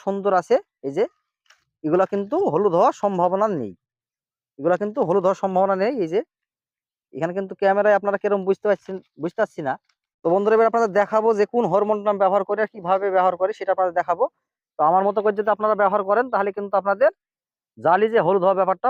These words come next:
ফুল যে হলুদ হওয়ার ব্যাপারটা, সেটা কিন্তু থাকবে না। তো বন্ধুরা, চলুন দেখাই আপনাদের। তো বন্ধুরা, দেখতে পাচ্ছেন, এটা হচ্ছে আপনার বুস্টার ফোর, দেখতে পাচ্ছেন বন্ধুরা, বুস্টার ফোর। আর এই হরমোনটাই কিন্তু আমাদের ব্যবহার করতে হবে, তাহলে কিন্তু আমাদের ফুল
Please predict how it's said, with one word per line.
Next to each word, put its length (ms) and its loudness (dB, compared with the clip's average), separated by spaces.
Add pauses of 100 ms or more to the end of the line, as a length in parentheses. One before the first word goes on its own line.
ফুল 220 -4
যে 100 -2
হলুদ 140 -2
হওয়ার 160 -2
ব্যাপারটা, 340 -2
সেটা 180 -6
কিন্তু 220 -12
থাকবে 300 -2
না। 60 -20 (560)
তো 100 -18
বন্ধুরা, 300 -2
চলুন 200 -2 (100)
দেখাই 280 -2
আপনাদের। 260 -8 (180)
তো 80 4
বন্ধুরা, 260 6
দেখতে 280 4
পাচ্ছেন, 340 4 (640)
এটা 180 -2
হচ্ছে 240 -2
আপনার 180 0 (120)
বুস্টার 360 0 (120)
ফোর, 260 2 (1400)
দেখতে 200 -4
পাচ্ছেন 240 2
বন্ধুরা, 260 2 (140)
বুস্টার 340 0
ফোর। 200 4 (580)
আর 200 4 (240)
এই 80 4 (120)
হরমোনটাই 500 2
কিন্তু 280 -4
আমাদের 300 2 (380)
ব্যবহার 280 4
করতে 220 -2
হবে, 180 2
তাহলে 220 2
কিন্তু 220 -6
আমাদের 200 2 (120)
ফুল 180 0